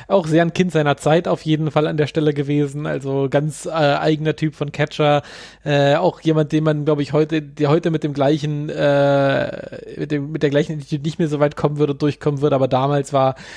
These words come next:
hart zuhauen gerade sehr, sehr angesagt und da hat er genau reingepasst,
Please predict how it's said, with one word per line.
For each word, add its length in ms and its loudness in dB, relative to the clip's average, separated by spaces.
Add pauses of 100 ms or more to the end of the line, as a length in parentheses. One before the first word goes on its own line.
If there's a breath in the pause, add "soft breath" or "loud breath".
(120 loud breath)
hart 480 0
zuhauen 440 2
gerade 260 2
sehr, 160 4
sehr 160 2
angesagt 560 0
und 80 0
da 60 4
hat 80 0
er 80 0
genau 200 0
reingepasst, 640 -2